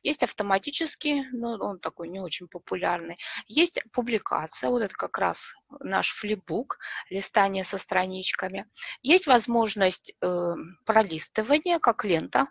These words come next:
получается на просмотре, ну и слайдами, как презентация.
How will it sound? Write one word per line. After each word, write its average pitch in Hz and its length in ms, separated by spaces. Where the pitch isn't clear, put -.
получается 254 800
на 233 160
просмотре, 233 580
ну 349 180
и 254 360
слайдами, 151 580
как - 180
презентация. - 800